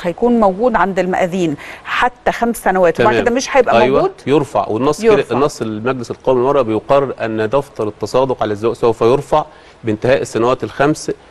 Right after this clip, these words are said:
Speaker 2: من تاريخ صيرورة
Speaker 1: كويس.
Speaker 2: هذا المشروع نافذاً.
Speaker 1: ال-،
Speaker 2: من
Speaker 1: اللي يتجوز عرفياً بعد كده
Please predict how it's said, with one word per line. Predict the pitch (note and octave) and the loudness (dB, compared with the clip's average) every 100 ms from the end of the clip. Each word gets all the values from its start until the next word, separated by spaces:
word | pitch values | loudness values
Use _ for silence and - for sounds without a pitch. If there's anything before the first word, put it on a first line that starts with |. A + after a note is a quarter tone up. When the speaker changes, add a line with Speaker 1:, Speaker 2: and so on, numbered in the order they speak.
| - | -8
Speaker 2:
من | A2 G#2 | -6 0
تاريخ | A2+ C#3 C#3 | 2 2 0
صيرورة | - A2 G2+ | 0 2 4
Speaker 1:
كويس. | C3 A#2 | 2 0
Speaker 2:
هذا | B2 C3 A#2+ | 0 0 0
المشروع | A2 G#2 A#2+ D3 D#3+ - - - | -2 -4 0 2 0 -4 -20 -2
نافذاً. | A2 G#2+ A2 G2+ | 0 0 0 -2
Speaker 1:
ال-، | F2+ - A#3 | -4 -2 0
Speaker 2:
من | C4+ C4+ - C#4+ | 2 0 0 0
Speaker 1:
اللي | C#4+ B3 | 0 -2
يتجوز | A3 F#3+ B3+ C4+ A3 | -2 2 2 2 2
عرفياً | F#3 - B3 A#3 G3+ | -2 0 0 2 0
بعد | F#3 G#3+ F#3+ | -2 -2 -2
كده | - D#3+ | -4 -6